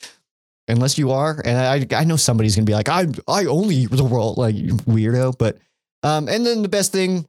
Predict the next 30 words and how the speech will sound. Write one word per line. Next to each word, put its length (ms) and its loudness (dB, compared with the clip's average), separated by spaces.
the 160 0
best 180 0
thing 120 0
here 200 2
is 120 0
just 160 -2
to 80 -2
get, 240 0
uh, 180 2
get 220 -2
to 100 -2
third 240 -2
and 80 -2
short 480 -2
and, 600 0
and 140 0
just 140 0
keep 140 -4
the 80 -6
chains 260 0
moving, 320 -2
because 220 0
every 200 -2
second 380 0
that 120 -4
the 60 0
Rams 280 0
have 200 2
the 80 0
football 480 -2